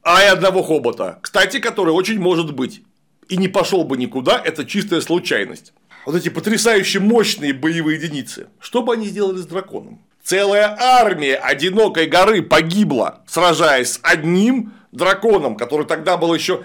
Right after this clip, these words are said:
несколько моложе, а значит, как всякая рептилия, несколько меньше и слабее. Теперь он стал старше, ещё сильнее, и вот то, что не смогли сделать легионы гномов, сможет сделать один Торин Дубощит плюс двенадцать. Окей, тринадцать.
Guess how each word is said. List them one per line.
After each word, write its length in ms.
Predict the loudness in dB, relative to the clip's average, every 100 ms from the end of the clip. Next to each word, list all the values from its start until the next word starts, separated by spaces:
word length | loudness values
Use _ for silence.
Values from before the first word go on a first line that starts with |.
| -8
несколько 480 | 0 0 0 -2 -2
моложе, 460 | -2 2 2 2 2
а 180 | -2 -2
значит, 240 | -4 -4
как 180 | -8 -4
всякая 320 | -4 -2 -2
рептилия, 480 | -4 -6 -4 -2 0
несколько 460 | 0 -2 -6 -6
меньше 340 | -4 -4 -2 -4
и 60 |
слабее. 560 | -2 -4 -2 -4 -4 -8 _ -12
Теперь 280 | -4 0
он 100 | 0
стал 180 | 0 -2
старше, 400 | 0 0 2 0
ещё 400 | -2 -2 0 -2
сильнее, 480 | -2 -4 -2 -2 0
и 60 | 0
вот 180 | -2
то, 160 | 2 2
что 100 | 0
не 140 | -6
смогли 400 | -6 -6 -4 -6
сделать 560 | -6 -10 -6 -2 -2 -4 -16 -20 _ _ -6
легионы 840 | -2 0 2 4 4 2 0 -4 -8
гномов, 500 | -8 0 0 2 -2 -6 _ _
сможет 520 | -14 -4 -2 -2 -6
сделать 300 | -2 0 0
один 300 | -4 -4 -6
Торин 320 | -2 0 0
Дубощит 540 | -2 -2 -2 -4 -6 -8 _ _ _ _
плюс 420 | -2 0 0 -6 -10
двенадцать. 680 | -4 0 0 -2 -8 -14 _ _ _ _ _ -2
Окей, 520 | -2 0 -4 -4 -6
тринадцать. 640 | -4 -2 -2 -2 -8 -20